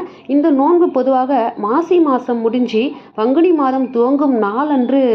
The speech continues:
கடைபிடிக்கப்படும். தமிழகம் மட்டும் இல்லாம இந்திய மாநிலங்கள்ல சிலவற்றிலும் இந்த, ஆ, அதாவது அமெரிக்கா, கனடா, தென்னாப்பிரிக்கா, சிங்கப்பூர், மலேசியா இந்த மாதிரி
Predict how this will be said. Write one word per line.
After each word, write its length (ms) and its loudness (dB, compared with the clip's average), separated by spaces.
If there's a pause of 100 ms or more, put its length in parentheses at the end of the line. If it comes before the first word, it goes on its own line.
(120)
கடைபிடிக்கப்படும். 720 0 (320)
தமிழகம் 540 2
மட்டும் 460 0
இல்லாம 500 0 (100)
இந்திய 460 2
மாநிலங்கள்ல 800 0
சிலவற்றிலும் 580 0
இந்த, 220 -2 (540)
ஆ, 80 -4 (140)
அதாவது 340 0
அமெரிக்கா, 520 0
கனடா, 420 -2
தென்னாப்பிரிக்கா, 600 -2
சிங்கப்பூர், 480 -2
மலேசியா 400 -2
இந்த 220 -2
மாதிரி 240 0